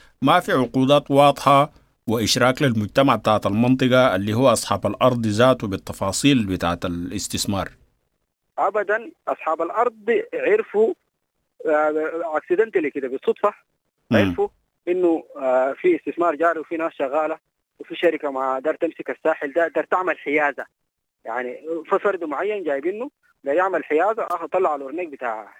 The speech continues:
Speaker 2: عشرة ده عشان الحيازة. بعد ذاك هو يجيب الشركات والاستثمارات، هو يكون المسؤول الأول على الأرض هو كفرد. تتخيل الكلام ده؟ يعني، شوف التجاوز.
Speaker 1: مم.
Speaker 2: يعني، الكلام ده ما مقبول،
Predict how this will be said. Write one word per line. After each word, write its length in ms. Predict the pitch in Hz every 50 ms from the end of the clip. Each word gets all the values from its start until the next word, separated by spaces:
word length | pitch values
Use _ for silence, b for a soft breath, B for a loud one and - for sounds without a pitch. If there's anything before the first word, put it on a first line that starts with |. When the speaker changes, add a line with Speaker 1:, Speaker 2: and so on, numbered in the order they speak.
| _ _
Speaker 2:
عشرة 300 | 120 143 180 - 185 170
ده 160 | 185 220 226 - _ _ _ _ _ _ _ -
عشان 140 | 139 - -
الحيازة. 320 | 139 - 175 165 196 190
بعد 140 | 165 156 165
ذاك 140 | 170 208 202
هو 220 | - 240 233 226
يجيب 560 | 214 196 185 180 185 175 202 240 247 202 - _ _ _ _ _ -
الشركات 640 | 156 147 143 135 - 165 156 156 151 - 208 208 -
والاستثمارات، 680 | 180 160 156 - _ 147 _ 170 160 165 185 220 247 - _ _ _ _ _ _ _ _ _ _ _ _ -
هو 80 | 202
يكون 220 | 220 202 214 220 202
المسؤول 340 | 185 175 165 - 196 208 196
الأول 300 | 170 196 208 208 185 160
على 220 | 131 143 147 147
الأرض 300 | 147 - 175 202 208 175
هو 160 | 170 190 196 180
كفرد. 340 | - 175 - - 190 175 - _ _ _ _ _ -
تتخيل 340 | - - - 202 208 190 170
الكلام 320 | 151 165 165 185 202 208
ده؟ 120 | 208 220 - _ _ _ _ _ _ _ _ _ _ -
يعني، 200 | 123 131 143 139
شوف 160 | 196 202 220
التجاوز. 600 | 190 165 151 - 151 147 165 160 143 127 110 _ _ _ _ _ _ _ -
Speaker 1:
مم. 280 | 120 110 107 104 98 90
Speaker 2:
يعني، 160 | 85 123 131 135
الكلام 300 | - - - 202 247 269
ده 60 | 330
ما 80 | 392 494 508 523 480
مقبول، 240 | 427 440 403 427